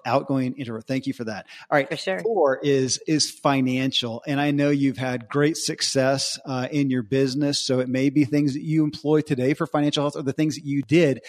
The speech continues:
Speaker 1: that helped you in the past that helped you get to financial health today.
Speaker 2: Yes. Um, I'm a firm believer that you should do your best to have your money make you money,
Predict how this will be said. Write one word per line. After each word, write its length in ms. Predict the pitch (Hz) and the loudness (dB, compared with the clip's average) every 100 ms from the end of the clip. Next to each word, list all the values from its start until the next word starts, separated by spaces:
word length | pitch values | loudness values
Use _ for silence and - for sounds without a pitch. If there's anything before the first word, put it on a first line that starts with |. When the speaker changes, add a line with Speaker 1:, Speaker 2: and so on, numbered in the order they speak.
| - - | -12 -8
Speaker 1:
that 120 | 165 | -6
helped 440 | - 143 139 - | 0 0 0 -4
you 160 | 143 135 | -2 0
in 100 | 147 | -2
the 80 | 127 | -4
past 280 | 143 151 - | -4 -6 -4
that 100 | 135 | -6
helped 160 | 131 | -4
you 80 | 123 | -6
get 240 | 110 - | -4 -6
to 80 | - | -6
financial 440 | - 120 123 - 104 | -10 -6 -6 -8 -8
health 240 | 110 110 _ | -8 -10 _
today. 280 | - 107 92 _ _ _ _ _ | -20 -16 -16 _ _ _ _ _
Speaker 2:
Yes. 460 | 165 160 139 - - - - - - | -6 -4 -4 -8 -20 -20 -20 -20 -2
Um, 260 | 196 196 190 - _ | 2 2 0 -6 _
I'm 180 | 202 208 | 0 2
a 80 | 202 | -2
firm 360 | - 233 247 | 0 0 2
believer 600 | 220 208 214 208 226 233 - | 2 2 2 2 0 0 -4
that 300 | 165 175 165 | -2 0 0
you 300 | 175 180 190 | -2 -4 -4
should 340 | 180 - 170 156 _ | -4 -4 -6 -8 _
do 160 | - 220 | -6 -2
your 220 | 226 233 | 0 -2
best 480 | 190 190 202 214 - | 0 0 0 -2 -6
to 80 | 175 | -6
have 260 | 170 170 | -2 -2
your 140 | 170 165 | 0 -2
money 480 | 165 170 180 185 180 | 0 0 0 0 0
make 440 | 175 170 170 - | 0 0 0 -2
you 80 | 160 | -4
money, 440 | 143 127 73 - | -2 -4 -8 -12